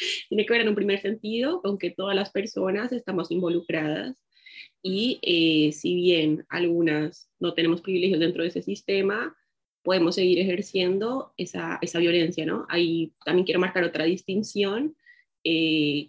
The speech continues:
que es, no es lo mismo, digamos, el racismo que la antinegritud.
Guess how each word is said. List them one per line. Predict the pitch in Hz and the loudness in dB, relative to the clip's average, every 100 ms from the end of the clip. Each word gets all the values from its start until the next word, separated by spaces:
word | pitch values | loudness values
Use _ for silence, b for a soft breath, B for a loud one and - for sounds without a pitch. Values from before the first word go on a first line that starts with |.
| - | 0
que | 175 170 | 2 2
es, | 180 _ - | -2 _ 0
no | 180 | 2
es | |
lo | 165 | 4
mismo, | 180 175 | 6 6
digamos, | 175 170 160 | 4 2 0
el | 185 | -2
racismo | 185 202 208 202 208 208 233 370 - _ _ _ | -2 -4 -4 -4 -2 -4 -4 -6 -10 _ _ _
que | 180 190 233 | 0 2 4
la | 185 | 2
antinegritud. | 185 175 165 160 160 165 156 | 2 0 -2 0 -2 -2 -4